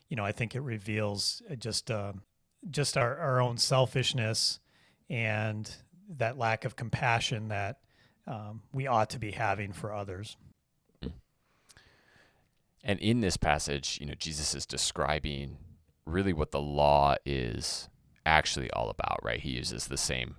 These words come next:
Speaker 2: phrase, "You've heard it said," and then, you know, lists the command, "You shall not murder, you shall not commit adultery," adultery, and then kind of furthers that discussion and says, "Well, here's what that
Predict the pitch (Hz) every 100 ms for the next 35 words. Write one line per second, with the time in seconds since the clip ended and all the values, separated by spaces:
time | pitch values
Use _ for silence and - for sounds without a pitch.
0 | - - 90 80 76 71 65 73 69 -
1 | - 69 71 - 73 71 - - 67 55
2 | 65 - - - 50 50 - 64 65 60
3 | 50 64 62 - - 50 - - - -
4 | - - - 90 101 - 80 76 - _
5 | - 104 - 73 69 78 76 71 76 -
6 | - - _ _ _ - - 85 76 73
7 | - 71 - - 73 - 64 64 71 76
8 | - 117 87 - 57